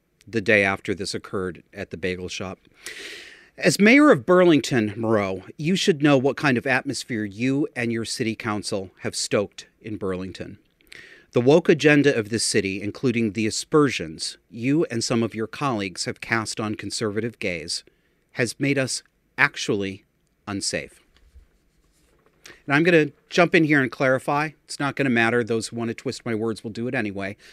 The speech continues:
But I do wanna remind, I am not claiming here that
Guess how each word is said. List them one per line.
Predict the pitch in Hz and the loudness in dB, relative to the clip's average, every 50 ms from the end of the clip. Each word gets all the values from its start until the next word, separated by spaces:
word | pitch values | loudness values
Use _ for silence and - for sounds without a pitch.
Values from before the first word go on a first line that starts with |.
| _ _ - | _ _ -4
But | 104 | -4
I | 107 | -2
do | 98 104 131 | 0 0 0
wanna | 131 131 135 139 143 | 0 2 2 2 2
remind, | 147 143 127 113 104 104 104 104 - _ _ _ _ _ _ _ _ - | 2 2 2 0 0 -2 -4 -6 -10 _ _ _ _ _ _ _ _ -4
I | 135 123 | -4 -2
am | 123 117 113 113 | -2 -2 -2 0
not | 120 123 143 - | 0 -2 -2 -4
claiming | - - - 160 165 170 165 143 135 113 | -6 -4 0 2 2 4 4 2 0 -2
here | 113 120 107 98 98 101 - _ _ _ _ _ _ _ _ _ _ _ _ _ _ _ _ - | -4 -6 -6 -6 -6 -8 -12 _ _ _ _ _ _ _ _ _ _ _ _ _ _ _ _ -2
that | 123 127 117 117 - | 2 2 2 2 0